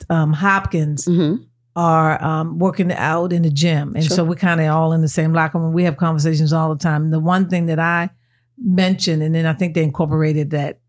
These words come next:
Speaker 1: at Thanksgiving dinner, families start communicating, but, um, with each other. But one thing that I taught my kids is that there's certain illnesses that we have on my side of family and on their father's side of family. And I said, "And you need to keep a record of that."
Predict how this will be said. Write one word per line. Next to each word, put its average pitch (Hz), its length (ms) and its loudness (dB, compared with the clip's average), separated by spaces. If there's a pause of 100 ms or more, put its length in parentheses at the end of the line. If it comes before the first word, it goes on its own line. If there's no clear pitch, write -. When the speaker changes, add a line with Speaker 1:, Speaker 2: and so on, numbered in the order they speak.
(140)
Speaker 1:
at 147 160 -6
Thanksgiving 160 640 0
dinner, 151 460 0 (420)
families 160 440 2
start 156 400 0
communicating, 156 720 2
but, 147 320 -2 (680)
um, 170 240 0
with 175 180 0
each 160 180 0
other. 147 300 0 (260)
But 165 120 0
one 208 240 2
thing 233 140 2
that 180 160 2
I - 20 -8
taught 185 220 2
my 160 160 0
kids 202 420 0
is 147 200 2
that 151 280 -2
there's 165 180 0
certain 180 440 -2
illnesses 170 600 0
that 156 140 0
we 165 140 2
have 156 260 2
on 147 100 2
my 156 220 2
side 185 260 0
of 170 80 -4
family 170 400 0
and 160 200 0
on 156 420 2 (220)
their 151 100 -2
father's 165 380 0
side 151 160 2
of 143 100 -4
family. 147 400 0 (260)
And 165 140 0
I 170 80 2
said, 175 220 -2
"And 185 180 4
you 233 60 6
need 269 140 0
to 269 60 -4
keep 233 180 -6
a 180 60 -2
record 185 380 0
of 160 120 0
that." - 260 -4